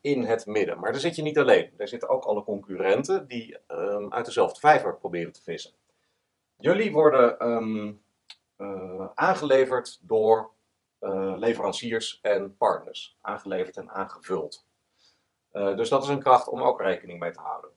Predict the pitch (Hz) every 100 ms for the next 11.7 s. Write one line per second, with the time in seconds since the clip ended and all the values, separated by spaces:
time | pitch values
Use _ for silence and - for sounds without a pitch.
0 | - 101 - - 92 95 90 101 95 95
1 | - 107 95 95 92 85 85 - 85 101
2 | 143 - 95 - - - - 95 104 92
3 | 80 78 101 - - - - - - -
4 | - - _ _ _ _ _ _ _ _
5 | _ _ _ - _ _ _ - 123 127
6 | 123 120 120 123 - _ _ - 127 170
7 | 196 147 143 139 123 104 98 85 82 101
8 | - 208 - - - 185 202 - 180 165
9 | 185 247 _ _ - 170 147 104 82 -
10 | - 90 - _ _ _ _ _ _ _
11 | - 92 87 101 92 - -